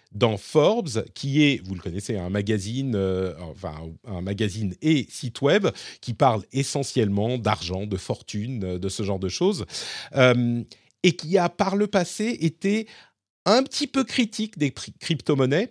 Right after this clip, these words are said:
Alors, je sais pas combien représente, euh, deux cents millions du total de la valeur de Forbes,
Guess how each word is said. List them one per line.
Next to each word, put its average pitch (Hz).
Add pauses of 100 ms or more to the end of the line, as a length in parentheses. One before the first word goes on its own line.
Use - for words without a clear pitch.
Alors, 131
je 139
sais 180
pas 240
combien 170
représente, 135
euh, 104 (300)
deux 139
cents 143
millions 127
du 101
total 135
de 107
la 104
valeur 123
de 104
Forbes, 160